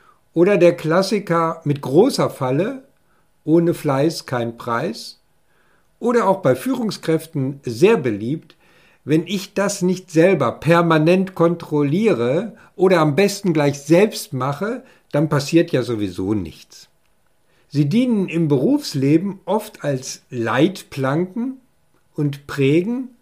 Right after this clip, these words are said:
unsere weiteren Denk- und Handlungsmuster. Ich bin sicher, bei diesen Beispielen wirst du dich vielleicht schon mal an den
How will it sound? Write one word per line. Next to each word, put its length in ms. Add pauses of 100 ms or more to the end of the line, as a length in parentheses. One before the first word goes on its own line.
(180)
unsere 400
weiteren 580
Denk- 260
und 200
Handlungsmuster. 1000 (1120)
Ich 140
bin 120
sicher, 300
bei 160
diesen 320
Beispielen 960 (680)
wirst 280
du 80
dich 220
vielleicht 720
schon 260
mal 640
an 440
den 180